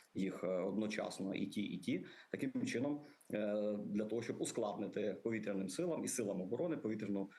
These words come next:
обстановку, для того, щоб ускладнити збиття саме справжніх шахедів. Отаким чином,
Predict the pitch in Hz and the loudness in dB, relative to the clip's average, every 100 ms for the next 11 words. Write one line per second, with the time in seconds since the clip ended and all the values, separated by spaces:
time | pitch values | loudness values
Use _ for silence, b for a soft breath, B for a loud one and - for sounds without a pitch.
0 | B B - - - 117 95 - 107 110 | B B -4 -4 0 0 0 -2 -4 -2
1 | 120 104 98 95 - 120 110 104 95 92 | 0 -2 -2 -2 -2 -2 0 -2 -2 -2
2 | 113 110 107 104 - 123 95 104 - B | -2 0 0 0 0 0 0 -2 -6 B
3 | B - - - 104 95 - B B B | B -4 -4 -2 -4 -4 -8 B B B
4 | 143 170 180 180 165 135 - | -2 0 0 2 2 2 -2